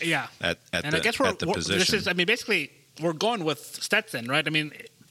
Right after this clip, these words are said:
Speaker 1: the S E C title game is this
Speaker 2: This
Speaker 1: weekend.
Speaker 2: appears, this appears to be a feature of Kirby Smart football teams, that he wants to start the less talented <laughs> quarterback.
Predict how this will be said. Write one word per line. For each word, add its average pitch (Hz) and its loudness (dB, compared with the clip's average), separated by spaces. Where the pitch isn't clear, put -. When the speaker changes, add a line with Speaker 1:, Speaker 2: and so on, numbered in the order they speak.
Speaker 1:
the 160 0
S 190 4
E - -6
C 190 -2
title 180 2
game 151 0
is 147 2
this 151 0
Speaker 2:
This 151 2
Speaker 1:
weekend. 277 0
Speaker 2:
appears, 302 0
this 269 -2
appears 311 0
to 262 -2
be 240 2
a 208 4
feature 180 0
of 139 -2
Kirby 202 0
Smart 160 0
football 143 2
teams, 80 -4
that 143 2
he 170 2
wants 160 0
to 190 0
start 170 0
the 131 2
less 135 0
talented 135 0
<laughs> - -
quarterback. 127 0